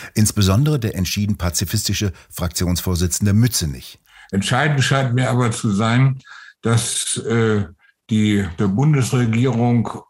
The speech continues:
Speaker 2: unabhängig davon, wie man ihre Inhalte sieht, vor allen Dingen mit den zwei Ministern strahlt. Das ist die Außenministerin Annalena Baerbock und das ist der Wirtschafts- und Energieminister Robert Habeck.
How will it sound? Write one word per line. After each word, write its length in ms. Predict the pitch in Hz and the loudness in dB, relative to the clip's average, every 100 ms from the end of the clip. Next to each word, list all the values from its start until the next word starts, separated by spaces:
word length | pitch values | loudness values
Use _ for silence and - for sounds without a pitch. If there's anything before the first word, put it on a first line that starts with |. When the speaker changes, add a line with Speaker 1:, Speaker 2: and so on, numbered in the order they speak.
| _ - | _ -4
Speaker 2:
unabhängig 800 | 156 143 131 120 127 120 113 - | 0 2 0 2 2 2 0 0
davon, 680 | 117 113 - 110 110 104 98 | 0 0 0 0 2 2 0
wie 260 | 95 98 110 | -4 0 2
man 260 | 107 101 104 | 2 0 0
ihre 300 | 110 95 98 | 0 0 -2
Inhalte 720 | 156 180 139 110 101 101 95 | 2 2 4 2 0 0 -2
sieht, 420 | 90 104 131 131 | 0 0 0 -2
vor 260 | - 95 92 | -4 -2 0
allen 220 | 117 120 | 2 2
Dingen 400 | 120 117 113 107 | 4 4 4 2
mit 240 | 110 104 - - | 0 -2 -6 -2
den 140 | 101 | -2
zwei 280 | - 123 143 | -2 -2 2
Ministern 920 | 135 120 117 127 - 110 101 95 95 | 2 4 2 0 -2 0 2 2 0
strahlt. 880 | - - - 87 101 131 151 - 110 | -6 -6 -4 0 2 0 -2 -4 -4
Das 200 | 104 - | -4 -4
ist 160 | 98 | -4
die 80 | 101 | -4
Außenministerin 1300 | 92 107 117 120 117 120 120 - - 113 123 143 135 - | 0 0 0 2 4 4 2 -2 -4 0 2 2 2 -2
Annalena 440 | 113 110 104 101 | 0 2 2 2
Baerbock 520 | 90 101 113 120 117 104 | 0 -2 0 0 0 -2
und 240 | 104 101 | 0 0
das 220 | 101 - | 0 0
ist 160 | 101 - | -2 0
der 120 | 87 | 0
Wirtschafts- 500 | 98 - 107 98 - | 0 0 -2 -2 -4
und 140 | 95 | -4
Energieminister 840 | 95 92 87 95 101 95 98 - 80 | 2 2 2 2 2 2 0 -2 0
Robert 440 | 87 92 87 - | 0 0 0 -2
Habeck. 460 | 87 101 120 135 | 0 2 2 0